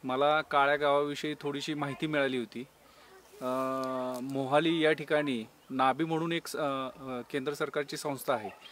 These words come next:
नॅशनल ॲग्रो बायोटेक्नॉलॉजी इन्स्टिट्यूट, अ, मोहाली.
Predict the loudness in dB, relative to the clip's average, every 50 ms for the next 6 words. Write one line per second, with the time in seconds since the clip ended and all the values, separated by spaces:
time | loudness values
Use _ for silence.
0 | -20 -20 -16 -8 -2 -2 0 0 -2 -4 -4 -4 -4 -4 -6 -8 -12 -14 -16 -18
1 | -18 -18 -10 -6 -4 -4 -2 -2 -2 2 4 6 6 6 6 4 0 -2 -2 0
2 | 2 2 2 2 0 0 -2 -2 -2 -4 -6 -6 -6 -6 -8 -10 -18 -18 -18 -18
3 | -18 -20 -20 -20 -16 -10 -6 -4 -2 -2 -2 -2 -2 -2 0 2 4 6 6 6
4 | 6 4